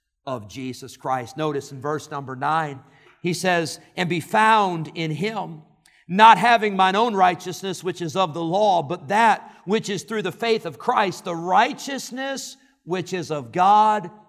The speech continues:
by faith." Here's the realization. Number one, we said this morning, rejoicing. Number two, the realization. The realization is that we can place no confidence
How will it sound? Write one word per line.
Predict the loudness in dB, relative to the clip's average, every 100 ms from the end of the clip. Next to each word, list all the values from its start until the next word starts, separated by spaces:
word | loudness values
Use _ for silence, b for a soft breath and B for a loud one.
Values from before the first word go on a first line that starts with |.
| _
by | -6 0 4 4 2 -2 -8 -18 _ _ _ _
faith." | _ -10 -10 -12 _ _ _ _ _
Here's | 0 0 -4
the | -6
realization. | -2 -2 -2 -4 -6 -6 -10 -6
Number | -4 -2
one, | -2 -2 -4
we | -8
said | -10 -10
this | -10
morning, | -6 -6 -4
rejoicing. | -6 -6 -4 -4 -6 -10 -16 b -4
Number | -4 -2
two, | -6 -4 -4
the | -6
realization. | -4 -4 -4 -6 -8 -8 -10 -16 -18 b b -4
The | -2
realization | 0 0 0 -2 -2 -4 -4 -8 -6
is | -4 -4 -6 B B
that | -2 0 0
we | -4 -6 -4 -2 -2 -6 -12 _
can | -10 -10
place | -6 -2 -2 -4 -8 -16
no | -12 -4 -4
confidence | -4 0 0 0 -6 -10 -12 -18